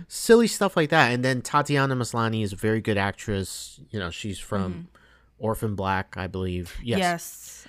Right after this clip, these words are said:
Speaker 2: Mm-hmm.
Speaker 1: And, um, you know, should have won an Emmy for that, but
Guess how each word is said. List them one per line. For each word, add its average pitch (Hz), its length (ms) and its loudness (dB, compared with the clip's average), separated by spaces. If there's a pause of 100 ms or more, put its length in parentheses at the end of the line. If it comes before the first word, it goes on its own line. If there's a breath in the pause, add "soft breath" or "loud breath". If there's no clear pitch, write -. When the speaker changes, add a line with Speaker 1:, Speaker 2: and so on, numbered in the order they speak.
Speaker 2:
Mm-hmm. 180 140 -6
Speaker 1:
And, 113 500 0
um, 90 340 -6 (120)
you 101 80 -8
know, 71 240 -10
should - 260 -6
have 92 140 -4
won 95 160 -4
an 90 100 -4
Emmy 92 240 -6
for - 140 -12
that, 87 300 -6
but 85 180 -8